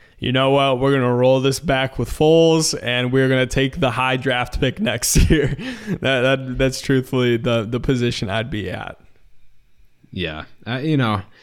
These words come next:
Speaker 2: I don't think there's too much to say for him right now. I think I'll definitely go and watch tape, and, you know, I'm sure the potential of having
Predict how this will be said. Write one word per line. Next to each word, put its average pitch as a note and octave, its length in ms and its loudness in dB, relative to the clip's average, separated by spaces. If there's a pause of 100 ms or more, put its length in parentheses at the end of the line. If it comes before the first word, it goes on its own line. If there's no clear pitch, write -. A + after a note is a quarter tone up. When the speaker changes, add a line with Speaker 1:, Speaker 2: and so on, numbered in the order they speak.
(320)
Speaker 2:
I A#2+ 80 -4
don't B2 200 2
think A#2+ 160 2
there's A2 220 0
too - 160 -2
much G#2+ 160 0
to G2 100 -4
say F#2+ 280 0
for F#2+ 360 -4
him F2+ 140 -4
right F2 220 -4
now. F2 420 -4
I F#2 40 -2
think G2 140 -4
I'll F#2 80 -4
definitely F2 360 -6
go F2 180 -4
and E2+ 140 -6
watch E2 340 -6
tape, F2+ 360 -8
and, E2+ 240 -8 (540)
you G2+ 120 -2
know, F#2+ 80 2
I'm F#2+ 80 0
sure G2+ 240 -2
the F#2+ 140 -2
potential F#2+ 680 -6
of F2 100 -8
having F2+ 460 -6